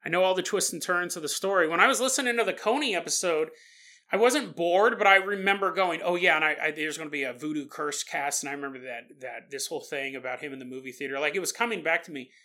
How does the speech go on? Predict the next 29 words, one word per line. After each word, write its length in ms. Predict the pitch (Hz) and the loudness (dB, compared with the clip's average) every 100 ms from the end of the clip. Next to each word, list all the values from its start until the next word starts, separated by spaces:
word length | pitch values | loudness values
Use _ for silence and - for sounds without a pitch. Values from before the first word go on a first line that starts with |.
| _ _ _ - - | _ _ _ -20 -2
When 120 | 196 | 4
I 60 | 285 | 4
was 140 | 220 | 4
listening 340 | 262 339 339 | 2 2 0
to 80 | 247 | 2
this 180 | 196 - | 0 0
true 240 | - 233 | 0 -2
crime 300 | 196 208 262 | 0 2 2
story 360 | 277 - 196 180 | 2 2 2 2
about 400 | 170 170 160 160 | 2 2 2 0
the 80 | 151 | -4
meth, 680 | 147 151 190 - - - 196 | 2 4 4 2 -12 -14 -6
the 140 | 151 | -4
meth 340 | 143 180 - | 2 2 2
moms, 680 | 180 151 135 127 131 127 120 | -2 0 2 0 -2 -6 -6
or 240 | - 151 139 | -2 -2 2
they 160 | 160 | 2
were 140 | 156 127 | 2 0
accused 420 | - 202 226 208 | -4 -6 -4 -4
of 80 | 156 | -4
being 240 | 147 131 | -6 -8
meth 240 | 127 120 131 | -10 -10 -10
moms, 320 | 131 123 - | -8 -8 -8
I 60 | |
remember 260 | 151 165 175 | -10 -10 -10
thinking, 180 | 190 131 | -12 -8
"How 120 | 190 | -8
does 160 | 302 330 | -8 -10
this 200 | 277 | -10